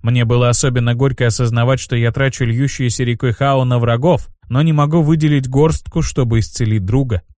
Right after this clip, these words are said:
Всё больше демонов начинало новую жизнь, пока мои красные звёзды разменивались на оранжевые, а те на жёлтые и белые. Мой тифлинг слабел и уменьшался.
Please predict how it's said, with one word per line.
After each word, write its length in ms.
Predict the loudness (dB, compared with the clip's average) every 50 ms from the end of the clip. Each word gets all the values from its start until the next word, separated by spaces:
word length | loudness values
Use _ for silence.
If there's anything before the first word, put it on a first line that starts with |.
| _ _
Всё 240 | -8 0 0 2 2
больше 340 | 4 2 0 0 0 -2
демонов 440 | 0 0 0 2 2 2 0 0 0
начинало 540 | -2 -4 -4 -2 -2 -2 0 0 0 0 0
новую 340 | 2 0 2 2 2 2 2
жизнь, 360 | 2 2 0 0 -2 -4 -10 -14 _ _ _
пока 260 | -2 -2 0 0 0
мои 220 | 2 2 0 0 0
красные 480 | 0 0 0 0 0 -2 -2 -2 -2
звёзды 420 | 0 0 2 2 2 2 0 0 0
разменивались 760 | 2 2 2 0 0 0 0 0 0 0 0 0 -2 -2
на 180 | 0 0 0 2
оранжевые, 580 | 2 2 2 2 0 -2 -2 -4 -4 -6 -8 -10 _
а 120 | -6 -6 -4
те 220 | -2 -2 -2 -2
на 200 | 0 0 -2 0
жёлтые 560 | 0 0 0 0 0 0 -2 -2 -2 0 -2
и 20 | -2
белые. 460 | 0 0 0 0 0 0 -2 -4 -6 _ _ _
Мой 200 | -2 0 0 0
тифлинг 520 | 0 0 -2 -2 0 -2 -2 -2 0 0
слабел 540 | -2 0 0 2 2 2 2 2 2 2 2
и 140 | 0 -2 -2
уменьшался. 720 | -2 0 0 -2 -2 -2 0 0 0 0 0 -4 -6 -8